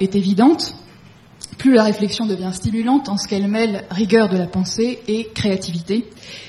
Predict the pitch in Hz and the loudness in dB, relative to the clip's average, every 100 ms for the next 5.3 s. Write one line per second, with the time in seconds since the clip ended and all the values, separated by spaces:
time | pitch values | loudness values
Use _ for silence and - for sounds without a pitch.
0 | - - 202 226 - - - 202 190 185 | -20 -4 2 2 0 -6 -6 -2 0 2
1 | 202 214 208 196 214 190 185 196 185 185 | 4 4 4 4 4 2 2 0 2 0
2 | 208 254 247 208 196 202 180 175 165 240 | 0 -2 -2 -6 -4 -4 -6 -8 -6 -2
3 | 220 208 196 - 196 196 185 190 196 220 | 2 2 0 0 0 -2 -4 -2 0 0
4 | 233 - - - 208 202 202 196 190 - | -2 -6 -16 -2 0 2 0 -2 -8 -8
5 | 214 196 | -6 -6